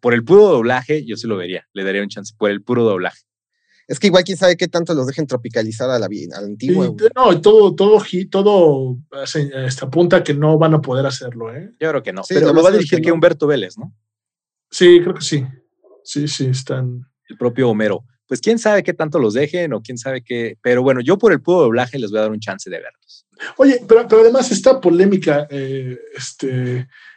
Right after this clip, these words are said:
Speaker 3: de que este, hay un chico que es un coleccionista muy,
Speaker 2: Ajá.
Speaker 3: muy, muy pesado, porque
Speaker 2: El
Speaker 3: tiene
Speaker 2: fan
Speaker 3: un
Speaker 2: número uno.
Speaker 3: Exacto, eso, ¿no? Este Alex.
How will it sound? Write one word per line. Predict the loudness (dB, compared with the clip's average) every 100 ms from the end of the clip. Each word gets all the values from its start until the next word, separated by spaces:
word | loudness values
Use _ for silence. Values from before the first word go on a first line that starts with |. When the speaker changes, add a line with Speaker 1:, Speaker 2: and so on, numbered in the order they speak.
| _
Speaker 3:
de | -4 -2
que | 2
este, | 2 2 0 2
hay | 4
un | 4 2
chico | -2 -2 -2 -2
que | -2
es | -4
un | -2
coleccionista | 0 0 0 2 2 2 -2 -4 _ -8
muy, | -4 0 0 0 -2
Speaker 2:
Ajá. | 0 2 2
Speaker 3:
muy, | 0 0 -2
muy | 0 2 2 2 0
pesado, | 2 2 4 6 8 6 4
porque | -2
Speaker 2:
El | 2
Speaker 3:
tiene | 4
Speaker 2:
fan | 4
Speaker 3:
un |
Speaker 2:
número | 4 4 2
uno. | 2 -2 -6 -12
Speaker 3:
Exacto, | _ -6 -6 -4 -8 0
eso, | 4 6 4 4 0
¿no? | 2 0
Este | 0 2
Alex. | 6 6 4 0 -8 -10